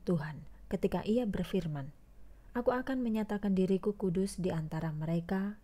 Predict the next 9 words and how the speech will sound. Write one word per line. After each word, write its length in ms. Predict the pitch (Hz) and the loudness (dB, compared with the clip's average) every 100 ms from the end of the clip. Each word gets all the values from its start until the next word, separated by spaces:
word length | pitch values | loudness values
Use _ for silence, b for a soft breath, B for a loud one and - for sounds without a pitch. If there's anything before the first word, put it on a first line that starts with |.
| 220 | -2
yang 160 | 220 | 0
menghampiri 640 | 196 170 160 160 165 156 - | 2 0 0 -2 -2 -2 -2
aku, 400 | 170 170 160 - - b b b b - | -4 -2 -6 -6 -10 b b b b 4
dan 160 | 202 180 | 6 6
aku 320 | 190 190 214 208 | 0 2 2 2
akan 320 | - 214 240 220 | 0 -2 0 2
dipermuliakan 960 | 208 190 180 170 170 175 170 165 160 - B B | 2 0 0 4 4 2 0 -2 -2 -6 B B
di 80 | 208 | 6
hadapan 640 | 190 180 170 170 165 165 | 6 6 4 2 2 2